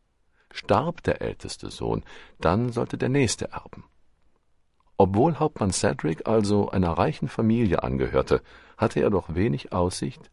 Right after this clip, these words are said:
selber eines Tages reich zu werden. Aber die Natur geht ihre eigenen Wege. Sie gab dem jüngsten Sohn Gaben, die sie seinen älteren Brüdern nicht zugestand.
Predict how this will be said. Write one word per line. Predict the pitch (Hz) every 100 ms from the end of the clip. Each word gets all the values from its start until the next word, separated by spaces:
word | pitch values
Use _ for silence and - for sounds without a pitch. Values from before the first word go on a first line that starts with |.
| -
selber | 80 85 90 95 -
eines | 98 107 -
Tages | 101 - 101 -
reich | - -
zu | - -
werden. | - - - - _ _ _ _ _ _ _ _ _ _ _ _ - _ _ _ _ _ _ -
Aber | 90 82
die | 80
Natur | 80 76 - 98 87 76
geht | 71 64
ihre | - 67 69 -
eigenen | - - - -
Wege. | - 80 - - - _ _ _ _ _ _ _
Sie | - 101
gab | 123 -
dem | 113
jüngsten | 92 120 - - 110
Sohn | 98 104 101
Gaben, | 80 85 104 117 135
die | - -
sie | 101 104
seinen | 95 85 85
älteren | - 120 - - 95 87
Brüdern | 92 104 113
nicht | 117 151 -
zugestand. | 87 - - - -